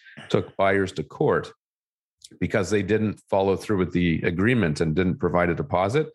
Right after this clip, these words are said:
And there are known cases where the sellers won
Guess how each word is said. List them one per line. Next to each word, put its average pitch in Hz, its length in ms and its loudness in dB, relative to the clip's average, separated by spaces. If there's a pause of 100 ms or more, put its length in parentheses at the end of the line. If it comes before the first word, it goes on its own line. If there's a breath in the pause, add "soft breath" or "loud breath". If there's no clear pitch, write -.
(440 loud breath)
And 85 480 0
there 90 200 2
are 85 360 0
known 113 320 0
cases 85 540 0
where 85 120 2
the 73 100 0
sellers 87 480 0
won 85 680 -2